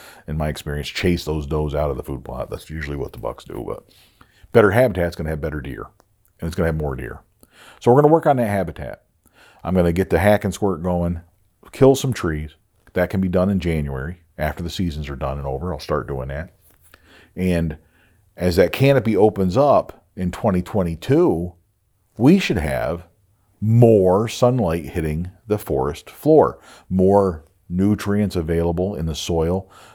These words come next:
available for these other plants to grow, more moisture in the soil being used by those plants instead of the trees that are soaking it all up now. All of that will improve deer habitat.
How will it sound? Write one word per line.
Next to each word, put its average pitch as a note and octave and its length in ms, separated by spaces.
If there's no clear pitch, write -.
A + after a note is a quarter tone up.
available E2+ 520
for E2 180
these D#2 180
other C#2+ 240
plants F2 460
to E2+ 120
grow, D2+ 360
more F#2 580
moisture F#2 840
in F2 140
the E2 100
soil D2+ 540
being E2 240
used F#2 420
by D#2+ 240
those E2+ 300
plants D#2+ 400
instead D#2+ 340
of D2 140
the D2+ 220
trees E2+ 380
that D2 100
are C2+ 80
soaking - 480
it D2+ 100
all D2 240
up - 140
now. F#2 300
All E3 240
of C3 60
that F2 220
will E2 180
improve F#2+ 840
deer F#2+ 240
habitat. G#2+ 680